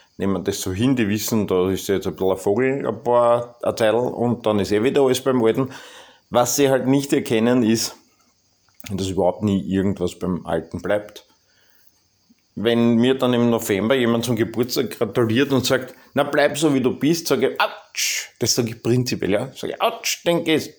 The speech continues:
Gefallen kann ich dir nicht machen. Ich werde mich verändern." Dann sagen sie meistens nichts drauf, weil es eh mein Geburtstag ist,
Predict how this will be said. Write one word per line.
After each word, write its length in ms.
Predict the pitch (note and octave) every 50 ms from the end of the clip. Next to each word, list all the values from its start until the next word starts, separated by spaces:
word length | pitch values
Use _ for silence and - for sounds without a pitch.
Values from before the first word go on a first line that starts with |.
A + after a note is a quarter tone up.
| _ _ -
Gefallen 460 | D3 C#3+ C3 - - A2+ A#2 A#2 A#2
kann 180 | A2+ B2 A2+ A2
ich 140 | G#2 -
dir 120 | - G#2+ G2+
nicht 200 | G2+ F#2+ - -
machen. 400 | F#2 E2+ - - - F#2 - - _ _ _ -
Ich 180 | - - -
werde 240 | G2+ G#2 G2+ F#2+ G2
mich 160 | G2 G2 F#2
verändern." 460 | - - G2 G2 F#2+ F2+ F#2+ F#2+ F2 - - _ _ _ _ _ _ _ _ _ _ _ _ _ _ _ _ _ _ _ _ _ _ _ _ _ _ _ _ _ _ -
Dann 180 | A#2 B2 B2
sagen 260 | - - A#2 B2 C3+
sie 80 | C3+ C3
meistens 400 | D3+ B2+ A#2+ A#2+ - C#3+ A#2 -
nichts 280 | A2+ A2 A2 - - -
drauf, 380 | G2+ G#2+ A#2+ C#3 - - -
weil 120 | - A2+ A2+
es 80 | G#2
eh 120 | G#2 F#2 G2+
mein 200 | G#2 G#2+ G#2 F#2+
Geburtstag 520 | A#2 - - A2+ A2+ A2 - - B2+ G#2+
ist, 280 | C#3 C#3 - - -